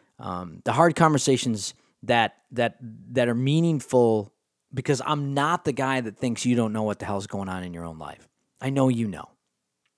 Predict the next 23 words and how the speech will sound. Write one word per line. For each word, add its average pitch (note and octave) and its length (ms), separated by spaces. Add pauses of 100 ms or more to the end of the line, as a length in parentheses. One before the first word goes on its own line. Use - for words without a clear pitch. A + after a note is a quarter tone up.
(120)
I B2 100
know C3+ 260
you A#2 180
get F2+ 220
it. - 100 (920)
I B2 100
know D#3+ 320
you C#3+ 200
have A#2+ 300
the A2 80
feelings G#2+ 480
that F2+ 120
you're G#2 200
either A2 280
running A#2 440
from G#2 500
or A#2 140
you're G#2 340
confronting A#2 960
or A2 460 (720)
you're G#2+ 180
working A2+ 480
through G#2 560